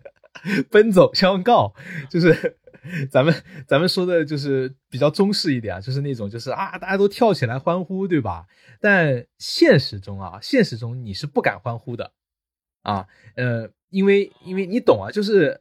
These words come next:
就是我，咱们从小的时候，就是我不知道，就是猛哥有没有这种经历啊，就你父母会跟你讲说，“你考个八十分就行了。”但是你，你，你明明考了八十五分，但你却不敢，不敢很高兴的跟父母讲说，“我考了八十五分。”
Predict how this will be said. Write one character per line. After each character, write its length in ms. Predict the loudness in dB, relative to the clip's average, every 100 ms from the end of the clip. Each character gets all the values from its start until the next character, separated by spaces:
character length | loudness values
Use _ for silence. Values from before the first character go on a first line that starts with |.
| -10
就 140 | -6
是 100 | -4
我， 220 | -4 -4
咱 140 | -4 -2
们 80 | -2
从 200 | -4 -4
小 160 | -2
的 100 | -4
时 100 | -6
候， 100 | -6
就 100 | -6
是 160 | -8 -8
我 440 | -10 _ _ -6
不 20 |
知 60 | 2
道， 200 | 4 2
就 160 | 0 -4
是 60 |
猛 180 | -4 -2
哥 100 | 0
有 120 | -2
没 80 | -2
有 60 | -12
这 40 |
种 180 | -12 -12
经 240 | -12 -10
历 120 | -6
啊， 120 | -6 -6
就 120 | -8
你 100 | -10
父 240 | -8 -4
母 140 | -4 -2
会 120 | -4
跟 140 | -4
你 80 | -8
讲 220 | -8 -12
说 100 | -12 -10
，“你 60 |
考 200 | -4 -4
个 80 | -2
八 200 | 2 2
十 120 | 0
分 160 | -4 -4
就 80 | -6
行 160 | -12
了。” 140 | -20 -20 _ _ _ _ _ _ _ _ _ _ -16 -16 -16 _ 0
但 140 | 0
是 300 | 2 -2 -2 _ _ _ -12
你， 140 | -6
你， 180 | -4 -2
你 240 | -2 -2
明 140 | 0 4
明 120 | 4
考 180 | 2 -2
了 80 | -2
八 180 | -4
十 140 | -2 -4
五 120 | -6
分， 240 | -6 -4 0
但 160 | 0 0
你 80 |
却 240 | -2 4 4
不 160 | 4
敢， 280 | 4 2 0 _ _
不 120 | -6 0
敢 200 | 0 0
很 200 | -6 2
高 200 | 2 2
兴 160 | -4
的 80 | -4
跟 160 | -4 -6
父 120 | -8
母 80 | -4
讲 180 | -4
说 120 | -4 -4
，“我 60 | -2
考 180 | 2
了 100 | 2
八 200 | 2 -2
十 120 | -2 -4
五 160 | -4
分。” 380 | 0 0 0